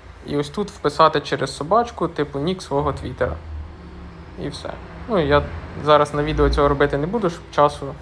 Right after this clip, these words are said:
не витрачати. Я думаю, що тут ви розберетесь. Далі. Кожного дня протягом семи днів про-, нам потрібно забирати, е, ось тут поінти. Ось тут натискаємо check-in.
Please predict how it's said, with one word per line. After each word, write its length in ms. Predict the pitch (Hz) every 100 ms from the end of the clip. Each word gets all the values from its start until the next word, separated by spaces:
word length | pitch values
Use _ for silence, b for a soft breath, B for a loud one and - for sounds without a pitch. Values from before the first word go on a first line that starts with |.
| - -
не 100 | 143
витрачати. 580 | 135 - 127 143 135 127
Я 100 | 143
думаю, 420 | 147 143 139 135 - - - -
що 140 | -
тут 120 | 147 -
ви 100 | -
розберетесь. 520 | 147 143 - 113 104 -
Далі. 280 | 147 147 127 - - - - - - - - - -
Кожного 460 | - 175 170 139 131
дня 240 | 131 151
протягом 500 | 180 147 143 131 131
семи 300 | 131 135 139
днів 280 | 131 139 196 -
про-, 280 | - 143 - - - -
нам 180 | 139 156
потрібно 420 | 151 - 156 143
забирати, 540 | 139 131 135 185 196 139 B B B B B -
е, 100 | 69
ось 140 | - -
тут 180 | - -
поінти. 440 | - 123 117 165 - - - - - -
Ось 120 | -
тут 160 | - 143
натискаємо 540 | 139 139 - 135 131
check-in. 480 | 131 131 131 185